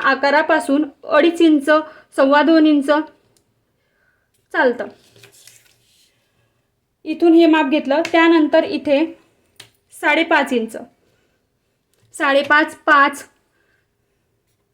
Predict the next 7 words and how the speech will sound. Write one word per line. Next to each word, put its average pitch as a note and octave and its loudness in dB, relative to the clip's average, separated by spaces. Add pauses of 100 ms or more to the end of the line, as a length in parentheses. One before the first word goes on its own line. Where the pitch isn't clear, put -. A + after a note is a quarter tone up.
(1300)
अशा D4 -6
प्रकारे C#4 -2
तुम्ही C#4 2
घेऊ F4 2
शकता. - -10 (600)
त्यानंतर D4 0
ह्या, C#4 0